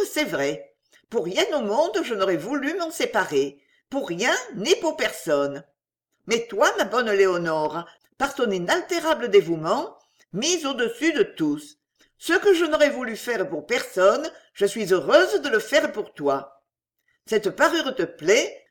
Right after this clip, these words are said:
tu la tiens dans tes mains, emporte-la et garde-la. Je te la donne. » Marie de Médicis jouissait intérieurement de l'effet qu'elle allait produire. Cet effet fut encore au-dessus de ce qu'elle attendait.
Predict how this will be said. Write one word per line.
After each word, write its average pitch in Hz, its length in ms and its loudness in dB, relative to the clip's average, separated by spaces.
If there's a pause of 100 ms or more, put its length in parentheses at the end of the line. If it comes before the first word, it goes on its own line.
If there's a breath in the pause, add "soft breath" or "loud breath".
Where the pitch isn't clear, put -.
tu 226 100 -8
la 202 120 4
tiens 349 300 -2
dans 294 160 2
tes 208 160 4
mains, 202 300 2 (460)
emporte-la 294 960 2
et 190 100 4
garde-la. 208 720 0 (320)
Je - 140 -2
te 370 160 2
la 254 140 6
donne. » 143 540 0 (1200)
Marie 208 280 -4
de 294 100 0
Médicis 214 640 -2
jouissait 196 560 -2
intérieurement 175 800 -2 (220 loud breath)
de 175 100 4
l'effet 170 420 0
qu'elle 247 180 2
allait 175 160 4
produire. 131 680 -4 (1200)
Cet 285 260 0
effet 233 360 4
fut 208 220 -4
encore 190 320 0
au-dessus 226 600 0
de 240 80 2
ce - 180 -4
qu'elle 311 220 0
attendait. 151 760 0